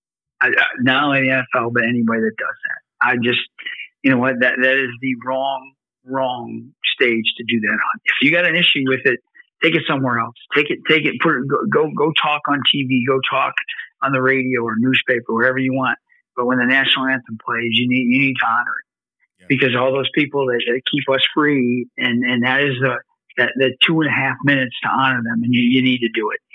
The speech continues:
Speaker 1: And, and, you know, it, I, no, no one kneeled today. And I, I'll say this, I was watching, uh, the opening kickoff of the Miami and, and Baltimore game. And the guy that sang the national anthem is the,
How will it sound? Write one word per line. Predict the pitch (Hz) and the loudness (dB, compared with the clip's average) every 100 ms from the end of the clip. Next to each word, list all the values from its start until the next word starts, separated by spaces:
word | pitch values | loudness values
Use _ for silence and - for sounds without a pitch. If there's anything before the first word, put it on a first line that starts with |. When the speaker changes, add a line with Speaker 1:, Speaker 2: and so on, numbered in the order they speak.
| - _ _ _ - | -20 _ _ _ -2
Speaker 1:
And, | 131 123 - | 0 0 0
and, | 127 123 127 135 - _ - | 0 2 0 -2 -6 _ -2
you | 135 | 0
know, | 135 135 | 2 0
it, | 135 127 127 117 - - - _ _ - | 0 0 0 -2 -16 -20 -20 _ _ -4
I, | - - | -2 0
no, | 135 139 123 131 123 | 0 0 2 2 2
no | 123 151 | 2 2
one | 208 | 2
kneeled | 185 190 185 180 | 4 2 0 0
today. | 180 175 104 - - | 0 0 -4 -12 -8
And | 139 131 | -2 0
I, | 131 139 | 2 2
I'll | 135 131 - | 0 -2 0
say | 139 | 2
this, | 135 123 | 2 -2
I | 131 | -2
was | 135 123 | 0 0
watching, | 135 127 - 131 | 0 0 -4 -2
uh, | 135 127 | -2 -4
the | 127 120 123 | -4 -4 -2
opening | 127 131 135 123 - | 0 0 -2 -2 0
kickoff | 147 - 233 - | 0 0 -4 -2
of | 127 | -4
the | 120 | -2
Miami | 113 120 117 123 127 120 | 0 2 2 0 0 0
and, | 117 113 | 0 0
and | 123 123 | 0 -2
Baltimore | 123 127 131 120 123 | 0 0 0 0 2
game. | 120 113 104 - - - _ - | 0 -2 -2 -10 -20 -20 _ -2
And | 123 120 117 | 0 2 2
the | 120 | 2
guy | 120 127 | 2 2
that | 135 131 - | 2 0 0
sang | 139 131 | 0 2
the | |
national | 120 131 131 127 131 | 2 2 2 0 0
anthem | 135 135 117 120 - | 0 0 -4 -4 -2
is | 123 117 117 | -2 -2 0
the, | 123 120 | 2 0